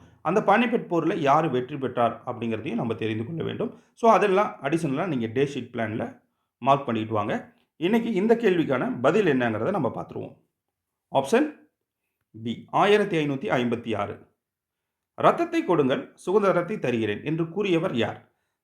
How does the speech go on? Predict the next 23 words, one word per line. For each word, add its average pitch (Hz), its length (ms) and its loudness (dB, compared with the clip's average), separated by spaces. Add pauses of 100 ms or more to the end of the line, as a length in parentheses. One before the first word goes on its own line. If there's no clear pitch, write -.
"ரத்தத்தை 208 420 0
கொடுங்கள், 165 400 -2
சுதந்திரத்தை 208 640 0
நான் 165 280 0
தருகிறேன்" 143 440 0
என்று 131 260 -4
கூறியவர் 190 520 -2
யார்? 104 460 -6 (800)
ஆப்ஷன் 208 360 0 (1120)
ஏ - 360 -6
நேதாஜி 196 520 4
என்பது 131 340 0
சரியான 113 340 -4
பதில். 104 400 -10 (800)
ஆயிரத்தி 262 480 4
தொள்ளாயிரத்தி 170 520 0
பத்தொன்பதாம் 151 520 0
ஆண்டு 113 220 0
நடைபெற்ற 127 720 -2 (260)
ஜாலியன் 220 720 4
வாலாபாக் 143 500 4
படுகொலையை 123 480 -2
கண்டித்து 117 600 -6